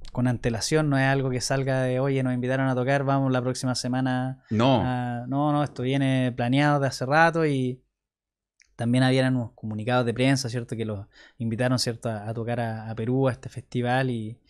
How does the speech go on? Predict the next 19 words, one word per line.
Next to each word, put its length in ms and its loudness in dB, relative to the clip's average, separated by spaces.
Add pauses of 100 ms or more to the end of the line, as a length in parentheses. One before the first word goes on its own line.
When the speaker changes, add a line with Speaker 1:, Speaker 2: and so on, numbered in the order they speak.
(180)
Speaker 1:
salieron 380 -4
estas 240 -4
dos 120 -4
fechas, 340 -6
que 180 -4
la 100 -2
raja. 500 0 (180)
Speaker 2:
Sí. 360 -12
Speaker 1:
Y, 580 0
mm, 560 -6 (840)
que 380 4
si 160 -2
nos 160 0
vamos 240 2
ya 320 4
hilando 340 0
fino, 320 0
¿cierto? 420 -2
A, 440 0